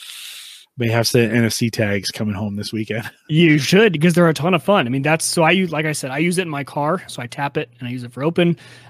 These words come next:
Speaker 2: Um, and I, I, I've kind of been struggling to think of other use cases 'cause I,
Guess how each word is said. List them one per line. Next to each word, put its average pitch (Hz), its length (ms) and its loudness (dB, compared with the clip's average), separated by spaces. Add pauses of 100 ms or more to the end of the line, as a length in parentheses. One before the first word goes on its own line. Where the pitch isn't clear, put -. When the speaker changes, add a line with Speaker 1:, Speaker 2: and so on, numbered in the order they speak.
Speaker 2:
Um, 139 320 0
and 156 100 2
I, 170 100 4
I, 156 400 -2
I've 139 260 -6 (560)
kind 240 180 0
of 233 60 2
been 170 100 4
struggling 180 440 2
to 151 40 0
think 180 200 -2
of 147 80 2
other 151 180 2
use 139 280 -2
cases 190 380 0
'cause 160 180 -2
I, 143 200 -4